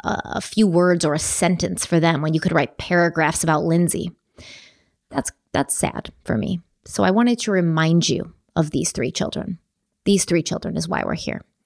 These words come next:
Now, many legal experts believe that the prosecution is going so hard on this case because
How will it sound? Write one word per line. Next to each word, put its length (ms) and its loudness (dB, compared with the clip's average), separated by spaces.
Now, 80 4
many 260 8
legal 300 4
experts 400 2
believe 500 2
that 200 2
the 100 0
prosecution 960 0
is 200 2
going 380 2
so 440 0
hard 200 2
on 140 -2
this 120 -4
case 540 -2
because 800 -4